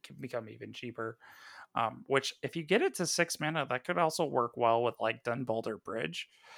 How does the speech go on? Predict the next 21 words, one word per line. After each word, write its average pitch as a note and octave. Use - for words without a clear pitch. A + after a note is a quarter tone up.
So -
you C3
might D3
even C#3
see, B2
like, G#2
you C#3
know, A2
it, B2
it A#2+
ends B2
up A2+
with, A2
you A#2
know, G#2+
a G#2
three C3+
four, A2+
a G#2
four A#2+
six, G#2